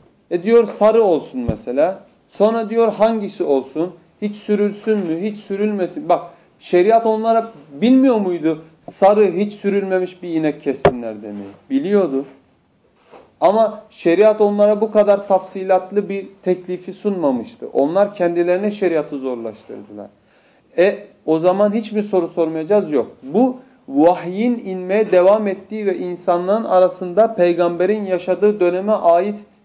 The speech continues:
bir hükümdür. Yani peygamberlerin arasında yaşıyorken çokça soru sormak insanların mükellefiyetini arttırmak olur. Mesela Müslim'in rivayet ettiği şu hadis bunun misalindendir. Diyor ki, Müslümanların günah açısından en günahkarı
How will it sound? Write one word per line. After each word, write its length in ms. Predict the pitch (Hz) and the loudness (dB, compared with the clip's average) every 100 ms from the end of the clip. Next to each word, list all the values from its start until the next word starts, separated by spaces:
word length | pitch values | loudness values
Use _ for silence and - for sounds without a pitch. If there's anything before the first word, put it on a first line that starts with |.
| - | -10
bir 120 | 165 | -6
hükümdür. 560 | 156 156 135 110 104 - _ _ _ - | -6 -6 -8 -8 -12 -16 _ _ _ 0
Yani 240 | - 180 | 2 0
peygamberlerin 760 | - 170 175 180 180 180 190 220 | 0 2 2 0 2 2 0 0
arasında 460 | 202 190 190 196 | 0 0 -4 -4
yaşıyorken 640 | 196 185 180 208 202 202 139 - | 0 -2 -2 0 0 2 -2 0
çokça 340 | 208 208 185 | -2 0 -4
soru 300 | 175 180 208 | -2 -2 -2
sormak 540 | 208 202 208 233 226 | 0 -2 0 -2 -2
insanların 540 | 180 170 185 175 196 208 | -8 -4 -2 0 0 -2
mükellefiyetini 840 | 185 180 185 180 175 180 175 190 | -6 -6 -4 -2 -2 -4 -4 -2
arttırmak 600 | 170 165 - 156 151 143 | -2 -2 -4 -4 -4 -4
olur. 220 | 117 104 101 _ _ _ _ _ | -8 -10 -14 _ _ _ _ _
Mesela 600 | 151 190 202 196 196 - - _ _ | -2 0 2 2 2 -2 -20 _ _
Müslim'in 500 | 147 170 - 185 190 | -8 -8 -8 -10 -6
rivayet 400 | 180 180 190 196 | -2 2 2 0
ettiği 280 | 180 - 180 | -4 -6 -12
şu 200 | - 185 | -4 0
hadis 260 | 185 202 - | 0 -2 -8
bunun 200 | 175 180 | -10 -8
misalindendir. 920 | 170 156 165 156 156 151 147 123 120 | -10 -2 0 2 0 -2 -2 -2 -4
Diyor 220 | 165 214 | 0 0
ki, 60 | 214 | -2
Müslümanların 840 | 160 160 - 175 175 175 190 196 151 | -12 -12 -12 -4 -2 0 -2 -2 -8
günah 220 | 165 190 | -2 0
açısından 560 | 196 - - 165 156 | 0 -4 -14 -4 -2
en 240 | - 196 196 | -2 -4 -4
günahkarı 720 | 175 156 151 - 147 147 | -4 -4 -4 0 0 0